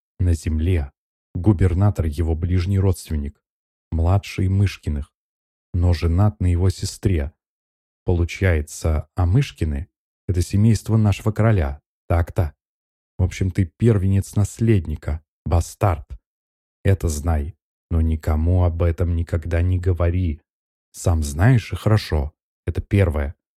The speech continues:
По тому нападению явно что-то связано с делами на земле. Тут у местного губера все в шоколаде. Ему незачем наследника, хоть и непризнанного, своего главы клана мочить. Тут явно какая-то игра.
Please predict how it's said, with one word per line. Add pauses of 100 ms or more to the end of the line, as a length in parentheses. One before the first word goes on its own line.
(720)
По
тому
нападению
явно
что-то
связано
с
делами
на
земле. (500)
Тут
у
местного
губера
все
в
шоколаде. (280)
Ему
незачем
наследника,
хоть
и
непризнанного, (240)
своего
главы
клана
мочить. (500)
Тут
явно
какая-то
игра.